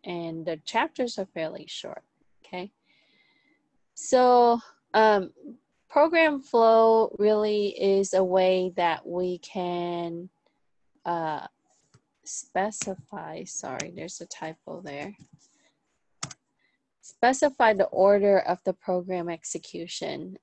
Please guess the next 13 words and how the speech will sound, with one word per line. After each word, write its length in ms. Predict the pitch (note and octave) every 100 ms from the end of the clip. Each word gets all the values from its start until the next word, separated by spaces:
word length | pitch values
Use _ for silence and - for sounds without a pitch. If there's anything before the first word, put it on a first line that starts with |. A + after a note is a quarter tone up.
| -
And 640 | F#3 F#3 F3+ F3 F3 - - G#3+
the, 280 | F#3+ F#3 F#3 _ _
sometimes 840 | - A#3 A#3+ - G3+ G3 A3 A#3
we 160 | G#3+ G3+
would 220 | F3+ C3
see 440 | - - F3+ F3+ F3
various 440 | E3+ E3+ F3 F#3
conditions 720 | - F3 E3 F3 - E3+ E3+
that's 260 | - D3+ -
implemented 760 | F#3 F3 F3+ E3+ D#3+ D#3+ E3 F#3
in 180 | E3 D#3+
our 140 | D#3 D3
program. 720 | - D3 C#3 - D3 F#3